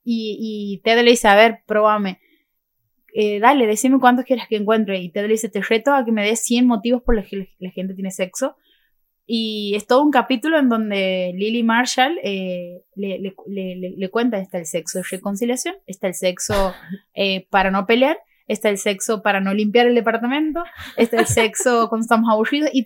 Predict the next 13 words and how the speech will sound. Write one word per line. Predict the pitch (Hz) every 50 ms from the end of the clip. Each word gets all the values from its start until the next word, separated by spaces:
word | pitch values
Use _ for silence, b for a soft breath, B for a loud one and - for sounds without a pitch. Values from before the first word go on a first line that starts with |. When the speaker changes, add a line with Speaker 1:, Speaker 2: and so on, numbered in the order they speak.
| - 214 -
Speaker 1:
representan | 247 220 208 240 240 - 285 320 392 403 330 240
todos | 240 240 254 311
lo, | 311 302 -
los | 226 233 202
momentos, | 214 190 190 208 233 247 247 240 226 240 294 339 - _ _ _ _ _ _ _
eh, | - 214 202 202 196 190 185 180 175 175 175 - _ _ _ _ _
y | 226 247
un | 247
poco, | 202 240 240 233 - 311
digamos, | 294 262 240 254 262 320 330 294
es | 269 233 233 247 233 240
esto | 240 - 285 285
de | 262 233 202 185 - -